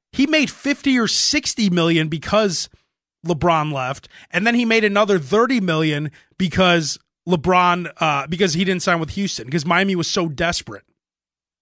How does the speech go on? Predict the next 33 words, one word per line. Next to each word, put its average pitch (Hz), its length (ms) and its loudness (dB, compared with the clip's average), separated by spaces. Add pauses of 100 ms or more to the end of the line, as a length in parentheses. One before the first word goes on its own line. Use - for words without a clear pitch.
(400)
Then 220 160 -2
you 233 80 -2
got 240 200 2
Dwayne 190 360 0
Wade, 165 320 0
who 170 160 -2
actually 160 440 -2
got - 180 -12
fucked. - 380 -14
Dwayne 214 340 0
Wade 208 200 2
opted 175 360 -2
out 202 100 0
of 190 60 -2
his 185 100 -6
contract. 143 720 -10 (960)
I 170 40 -8
think 202 140 -4
he 226 80 -4
had, 202 140 -2
like, 170 160 -6
two 247 240 -4
years, 220 500 -6 (540)
like, 147 160 -12
forty-four 170 560 -2
million 160 320 -4
dollars. 151 580 -4 (600)
And 208 120 0
then 254 80 0
after 214 260 0
<laughs> - 180 0
opting 220 400 0
out, 180 320 0